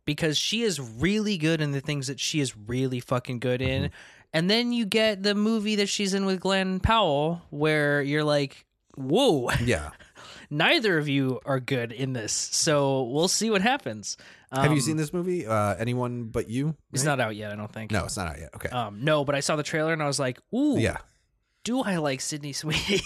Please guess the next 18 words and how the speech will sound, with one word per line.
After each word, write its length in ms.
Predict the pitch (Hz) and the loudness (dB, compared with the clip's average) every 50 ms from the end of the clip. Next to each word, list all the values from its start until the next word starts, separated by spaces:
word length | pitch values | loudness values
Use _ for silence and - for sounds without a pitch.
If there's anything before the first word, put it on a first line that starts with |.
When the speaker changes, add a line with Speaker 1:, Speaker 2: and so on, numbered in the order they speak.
| - - | -2 -4
Speaker 1:
<laughs> 140 | - - - | -4 -4 -4
Speaker 2:
Could 320 | - - - 180 185 175 | 0 2 4 4 4 2
go 180 | 180 190 180 170 | 0 0 0 0
either 220 | 170 175 165 160 | 0 -2 -2 -4
way. 380 | 156 160 156 107 - - - - - 113 | -2 -2 -2 -2 -2 -4 -8 -10 -6 -2
Yeah. 300 | 120 104 85 80 - - - | 0 0 0 -2 -6 -6 -2
Speaker 1:
Yeah. 380 | 190 170 160 147 123 113 113 120 - | 2 4 4 4 4 2 -2 -4 -2
Uh, 160 | - 135 135 127 | -2 0 0 0
but 140 | 123 139 196 | 0 0 2
no, 120 | 214 202 156 | 2 2 2
she's 180 | - 226 220 175 | 2 0 2 2
great 160 | 185 175 165 | 2 0 0
in 60 | 147 | 0
Reality. 340 | 139 139 135 131 127 135 135 | 0 0 2 2 2 2 2
And 100 | 147 156 | 2 0
her, 240 | 139 - 185 202 202 | 0 0 0 2 2
like, 340 | 190 180 160 147 135 - - - _ _ _ _ _ _ _ _ _ - | 2 0 0 -2 -4 -6 -12 -16 _ _ _ _ _ _ _ _ _ -2
anxious 760 | - 170 180 - - - - 190 180 175 - - - - - | -2 0 0 0 0 0 0 2 2 2 0 0 0 -2 -6